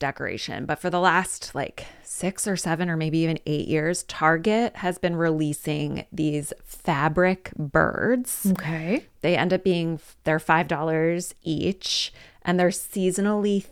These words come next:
Speaker 1: themed. And I started
Speaker 2: Oh.
Speaker 1: getting them at Christmas time, maybe in, like, twenty sixteen or twenty seventeen. And I would just, like, whichever ones were in the store.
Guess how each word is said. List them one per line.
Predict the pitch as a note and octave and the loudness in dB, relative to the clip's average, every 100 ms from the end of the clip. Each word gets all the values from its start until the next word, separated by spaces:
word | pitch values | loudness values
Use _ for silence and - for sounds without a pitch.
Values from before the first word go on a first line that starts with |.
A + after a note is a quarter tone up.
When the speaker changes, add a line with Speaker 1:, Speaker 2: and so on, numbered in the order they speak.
| - | -10
Speaker 1:
themed. | D3 - - G#3 A#3+ C#4 - - - E3+ | -8 -8 -8 -4 -4 -4 -8 -16 -12 -2
And | E3+ A#3+ | 2 4
I | G#3 C4 C4+ | 6 4 2
started | B3+ B3 A3+ A#3+ A#3+ | 0 0 2 4 2
Speaker 2:
Oh. | |
Speaker 1:
getting | G3+ F#3 F#3 F#3 | 2 0 0 -2
them | F3 E3+ | -2 -4
at | D#3 | -6
Christmas | - E3 - D#3 | -6 -8 -6 -10
time, | - D#3 D#3 | -8 -6 -4
maybe | D#3+ D#3 D#3 D#3 | -2 0 0 0
in, | D3+ | 0
like, | D3 D3+ - | -4 -6 -12
twenty | - - E3 | -12 -4 -2
sixteen | D#3+ - - E3 D#3 | -2 -4 -6 -4 -2
or | D#3 | -2
twenty | - D#3+ D#3 | -4 -4 -4
seventeen. | D3+ - - E3 - | -4 -4 -4 -4 -2
And | F#3+ | 2
I | A3 | 2
would | A#3+ | 2
just, | C4+ - | 0 2
like, | A3+ G#3 - - | 0 0 -6 -8
whichever | A#3 B3+ G#3 G3 F#3 | -4 0 0 2 2
ones | F3+ F3 F3 E3 - - | 0 0 -4 -8 -14 -12
were | E3+ F3 | -2 0
in | E3+ E3+ | 2 0
the | E3 | -4
store. | - - A#3+ F#2 C3+ A3+ C4 | -8 -8 -6 -2 0 0 0